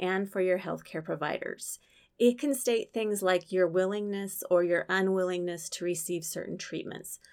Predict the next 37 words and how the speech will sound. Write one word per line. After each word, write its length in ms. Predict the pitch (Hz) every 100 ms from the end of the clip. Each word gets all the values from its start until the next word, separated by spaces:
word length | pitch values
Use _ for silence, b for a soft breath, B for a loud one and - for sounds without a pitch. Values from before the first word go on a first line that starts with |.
| B B -
whether 400 | 170 202 226 226
or 40 |
not 220 | 208 196
you 280 | 180 196 202
would 120 | 190
want 200 | 185 175
to 60 | 175
take 260 | 175 185 180
advantage 440 | 165 175 175 160
of 240 | 175 170
life 340 | 165 165 170 165
support 420 | - 160 156 -
options, 500 | - - - - - b b b -
your 340 | 196 208 202
preferences 600 | 202 220 214 226 220 196 -
if 180 | 190
your 120 | 185 -
illness 460 | 190 196 190 190
or 160 | 175 -
injury 420 | - 190 180 175
were 180 | 165 170
to 140 | 165 -
progress 540 | 208 160 165 165 -
to 240 | - 165
a 100 | 151
certain 340 | 165 165 - -
stage. 500 | - 151 - - - b b b b b _ _ _
This 340 | 254 277 - -
can 240 | 349 339
be 440 | 254 233 220 208 - -
a 120 | 180
really 880 | 170 170 185 220 220 220 214 196 156
difficult 640 | 185 190 190 - 185 170
document 520 | 170 160 160 165 156
to 100 | -
work 260 | 135 135 -
through, 340 | - 131 170